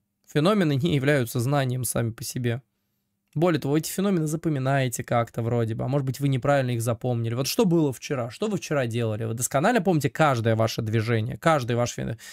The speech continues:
каждый элемент вашего феноменального опыта. А вы уверены, что вы в памяти не исказили каждый элемент вашего феноменального опыта? О, вот так вот.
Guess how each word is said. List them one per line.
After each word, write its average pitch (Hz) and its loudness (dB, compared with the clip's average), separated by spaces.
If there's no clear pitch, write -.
каждый 170 4
элемент 151 4
вашего 143 2
феноменального 127 2
опыта. 117 0
А 117 4
вы 117 2
уверены, 190 2
что - -2
вы 135 0
в - -4
памяти 135 2
не 139 2
исказили 117 2
каждый 120 2
элемент 117 0
вашего 117 -2
феноменального 113 -2
опыта? - -8
О, 208 0
вот 185 -2
так 131 2
вот. 135 -6